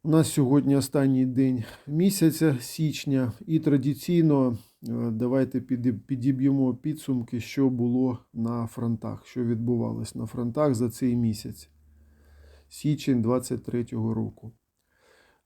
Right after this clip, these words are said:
Е, російські інформагентства та воєнкори кажуть, що російська армія оговталась після осінніх поразок і впевнено наступає,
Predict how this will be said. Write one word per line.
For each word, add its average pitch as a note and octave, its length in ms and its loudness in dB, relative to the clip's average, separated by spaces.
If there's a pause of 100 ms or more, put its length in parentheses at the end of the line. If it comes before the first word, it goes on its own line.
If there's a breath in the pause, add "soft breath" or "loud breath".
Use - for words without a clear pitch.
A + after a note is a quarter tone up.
Е, A#2 180 0
російські D3 520 4
інформагентства C3 960 2
та C3 140 -4
воєнкори B2+ 1500 0
кажуть, B2+ 380 0
що B2+ 180 -6
російська C3+ 680 0
армія C3+ 320 2
оговталась A2+ 600 -2
після A#2+ 380 -8
осінніх A2+ 520 -2
поразок C3 580 0
і A2+ 60 -6
впевнено B2 580 0
наступає, A2 800 -6